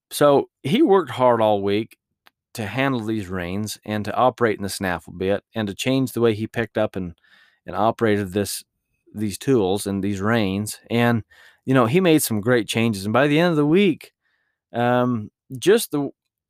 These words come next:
just Chad focusing on the way he used his hands, and not to mention all the other parts of riding that are in there, but just operating his hands better.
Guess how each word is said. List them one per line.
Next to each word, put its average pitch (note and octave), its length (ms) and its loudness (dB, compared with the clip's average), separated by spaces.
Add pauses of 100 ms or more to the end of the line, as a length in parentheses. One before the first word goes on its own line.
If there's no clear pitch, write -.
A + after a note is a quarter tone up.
(240)
just F#3 320 -2
Chad E3+ 340 0
focusing C#3 520 -4
on A#2+ 140 -2
the A2 80 -2
way A#2+ 160 4
he A2+ 140 -8
used A#2 420 -6
his G#2+ 180 -10
hands, E2+ 540 -12 (200)
and G#2+ 380 -14 (600)
not - 220 0
to C#3+ 80 -6
mention B2+ 300 0
all A#2 120 2
the A2 120 0
other A2+ 180 0
parts - 560 -4 (560)
of G#2 180 -4
riding A2 300 2
that G#2 120 0
are G2+ 120 2
in G#2+ 180 -2
there, G2 180 -2
but G2 160 -4
just C3+ 260 -2 (240)
operating A#2 580 2
his G2+ 140 -10
hands A2+ 420 -4
better. F#2+ 420 -4